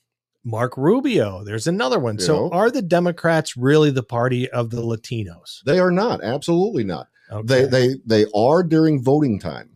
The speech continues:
Speaker 1: <laughs> That's right.
Speaker 2: That's it.
Speaker 1: That's right. And, uh, so let's talk about the Second Amendment a little bit. Uh, the Democrats tell us that guns must be banned, the left says, right?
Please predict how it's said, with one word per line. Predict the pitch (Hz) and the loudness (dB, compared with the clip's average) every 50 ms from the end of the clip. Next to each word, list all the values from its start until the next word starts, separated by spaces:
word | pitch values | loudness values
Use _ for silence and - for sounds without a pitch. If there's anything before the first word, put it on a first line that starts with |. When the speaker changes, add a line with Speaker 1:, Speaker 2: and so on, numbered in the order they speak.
| _ _ _ | _ _ _
Speaker 1:
<laughs> | 135 - - - | -2 -2 0 2
That's | 202 170 - - 175 143 - - - | 2 2 2 2 0 0 0 -2 -4
right. | 131 120 - 147 110 | -4 -2 -2 -2 0
Speaker 2:
That's | 98 104 110 - - | 0 0 0 0 0
it. | 180 165 104 - - _ _ _ | 0 0 0 -2 -6 _ _ _
Speaker 1:
That's | - - 127 - - - | -14 -12 -12 -12 -10 -10
right. | 113 101 87 87 101 _ - - - - - - - - - - - 120 - - | -10 -12 -12 -14 -20 _ -20 -20 -20 -20 -20 -20 -20 -20 -20 -20 -20 -16 -10 -6
And, | 117 120 120 120 120 120 120 120 120 | -4 -2 0 0 0 0 -2 0 0
uh, | 120 117 117 117 117 117 120 120 - | 0 2 2 0 0 -2 -2 -6 -6
so | - - - 156 139 135 131 131 139 - _ _ _ | -6 0 2 4 6 6 6 4 0 -4 _ _ _
let's | - 143 185 190 - | 0 0 0 0 0
talk | - - 160 160 156 - | 0 0 2 0 0 -2
about | 127 110 123 117 120 127 - - | -2 0 0 0 0 0 -2 -6
the | 123 104 | -6 -4
Second | - - 143 135 - 123 113 | -2 -2 -2 -2 -2 -4 -4
Amendment | 110 110 127 143 147 127 117 110 - _ | -2 0 0 0 0 -2 -4 -6 -8 _
a | - | -8
little | 113 113 113 110 101 | -6 -4 -4 -4 -2
bit. | 98 117 123 160 175 _ - | -2 -2 -2 -2 -2 _ -4
Uh, | 123 120 117 117 117 117 | -4 -2 -2 -2 -2 -2
the | 113 120 | -4 -4
Democrats | 113 123 135 143 139 - - 127 123 120 117 - | -2 -2 0 0 -2 -2 -4 -4 -4 -2 -4 -6
tell | - - 127 123 120 | -6 -4 -4 -2 -2
us | 113 110 - | -2 -4 -4
that | - - 107 101 101 | -6 -8 -10 -8 -4
guns | - 131 135 143 147 135 123 113 110 | 0 2 2 2 2 0 -2 -4 -6
must | 107 117 151 208 - - - _ | -2 -2 0 0 -2 -4 -8 _
be | - 175 170 151 | -4 -2 -2 -2
banned, | 127 117 151 185 208 160 110 90 80 80 82 | -2 -2 0 0 0 0 -2 -4 -6 -12 -16
the | 92 104 | -16 -18
left | 95 92 95 - - | -16 -16 -16 -12 -12
says, | - - - - - - - - - _ _ | -12 -12 -12 -16 -16 -16 -16 -16 -16 _ _
right? | 110 117 139 139 - | -6 -4 -4 -4 -6